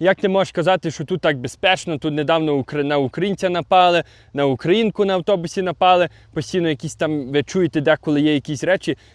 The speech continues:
Друзі мої, а де безпечно у світі, в загальному? Всюди може бути різний негативізм і всяке може статися з кожним.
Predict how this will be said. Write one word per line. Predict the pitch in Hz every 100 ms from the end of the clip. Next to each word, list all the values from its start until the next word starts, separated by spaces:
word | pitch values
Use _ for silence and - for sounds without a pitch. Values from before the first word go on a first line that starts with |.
| _
Друзі | 135 151 247 160 139
мої, | 127 110 - _ _
а | 131
де | 135 220
безпечно | 226 226 - 208 208 185
у | 147
світі, | - 180 - - - -
в |
загальному? | 123 151 135 170 131 107 104 - _
Всюди | - - 220 240 254
може | 175 190 180
бути | 160 147 175 160
різний | 143 160 151 165 156 - _
негативізм | 147 143 147 - 143 185 170 151
і |
всяке | 135 - 160 175
може | 151 147 131
статися | - 165 - 123 131
з | -
кожним. | 190 143 123